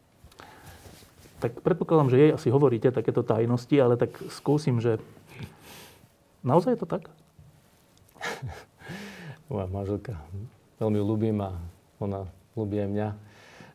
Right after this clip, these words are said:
Speaker 2: tak jej ďakujem za jej pekné vyjadrenie a podporu. Naozaj cítim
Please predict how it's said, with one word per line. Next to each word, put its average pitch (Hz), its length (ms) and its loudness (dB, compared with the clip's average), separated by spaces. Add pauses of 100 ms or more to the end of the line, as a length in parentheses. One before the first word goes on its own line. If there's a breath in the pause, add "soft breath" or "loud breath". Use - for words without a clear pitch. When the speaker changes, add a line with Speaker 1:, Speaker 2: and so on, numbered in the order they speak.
Speaker 2:
tak 98 240 -6
jej 98 80 -4
ďakujem 98 320 -4
za 98 160 -2
jej - 80 -10
pekné 98 240 -6
vyjadrenie 98 480 -4
a 95 80 -6
podporu. 98 480 -6
Naozaj 98 320 -4
cítim 90 400 -6